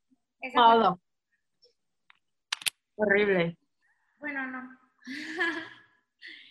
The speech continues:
Speaker 1: A ver, diga usted su otro yo nunca, nunca, por favor.
Speaker 2: A ver,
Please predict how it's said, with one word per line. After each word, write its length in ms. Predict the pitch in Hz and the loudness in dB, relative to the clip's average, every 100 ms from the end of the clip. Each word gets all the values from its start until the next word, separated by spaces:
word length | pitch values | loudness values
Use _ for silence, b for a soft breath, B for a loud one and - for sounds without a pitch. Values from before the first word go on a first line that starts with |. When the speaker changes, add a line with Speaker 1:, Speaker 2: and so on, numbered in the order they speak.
| B B | B B
Speaker 1:
A 160 | 269 285 | -2 2
ver, 220 | 311 330 | 2 2
diga 200 | 370 403 | 0 -2
usted 340 | 415 - 359 359 | -4 0 0 0
su 100 | 381 | -2
otro 400 | 339 339 349 302 | -2 -2 -4 -4
yo 180 | 294 302 | -6 -10
nunca, 320 | 311 302 294 | -10 -8 -8
nunca, 440 | 285 262 - - _ _ _ _ - | -8 -16 -18 -20 _ _ _ _ -16
por 120 | 247 | -12
favor. 420 | 240 226 226 214 - - _ _ _ _ _ - | -10 -10 -10 -14 -20 -20 _ _ _ _ _ -2
Speaker 2:
A 160 | 190 | 2
ver, 320 | 214 196 180 | 4 4 0